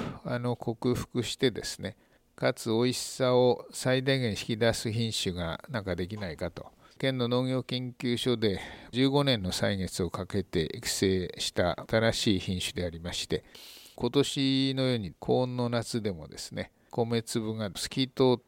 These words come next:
た高品質なお米になる。それから炊き上がりがですね、艶があって香りがいい。旨味と甘みがある。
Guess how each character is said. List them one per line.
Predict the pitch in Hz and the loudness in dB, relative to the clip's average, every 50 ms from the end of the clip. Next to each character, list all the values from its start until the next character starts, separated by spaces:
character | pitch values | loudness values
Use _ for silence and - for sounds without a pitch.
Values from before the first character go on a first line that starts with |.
| _ | _
た | - 104 92 | -2 -2 -2
高 | - - - 127 127 131 131 131 | -2 0 0 2 2 4 2 0
品 | - - 139 131 127 | -2 -2 -4 -4 -4
質 | - - 120 | -4 -6 -4
な | 107 92 | -4 -4
お | 82 | -4
米 | - - 90 90 90 87 | -4 -6 -6 -4 -6 -8
に | 87 82 | -8 -8
な | 87 85 | -8 -8
る。 | 80 69 - _ _ _ _ _ _ _ | -8 -10 -14 _ _ _ _ _ _ _
そ | - - - 123 | -16 -8 -4 -4
れ | 120 | -2
か | 113 - | 0 0
ら | 123 | 0
炊 | 123 - 127 117 - - 147 | 0 0 -4 -4 -4 0 2
き | 139 | 2
上 | 139 139 | 2 2
が | 139 139 139 135 | 2 2 2 2
り | 135 135 | 0 0
が | 131 131 120 | 0 -2 -2
で | 95 85 - | -2 -4 -8
す | - - - | -8 -8 -6
ね、 | 101 87 - - - - - - - - | -6 -8 -8 -10 -16 -20 -20 -20 -16 -10
艶 | - - 127 127 135 143 131 | -4 0 2 4 4 4 2
が | 113 95 | 0 -4
あ | 92 | -4
っ | - | -6
て | _ _ - 90 | _ _ -4 -4
香 | 82 - - 113 120 127 | -2 2 4 4 4 4
り | 131 131 | 4 2
が | 127 131 | 2 2
い | 123 104 92 | 2 2 2
い。 | - _ _ _ - - - _ - _ _ | 0 _ _ _ -20 -20 -20 _ -20 _ _
旨 | - - 190 123 117 127 135 139 139 | -10 -6 -4 -2 0 2 4 4 4
味 | 139 135 131 | 2 0 -2
と | - - 131 123 117 - | 0 2 4 4 4 4
甘 | - 113 110 113 120 120 | 2 -2 0 0 0 0
み | 120 117 113 | 0 0 0
が | 110 101 | 0 0
あ | 85 - | 0 -2
る。 | - | -6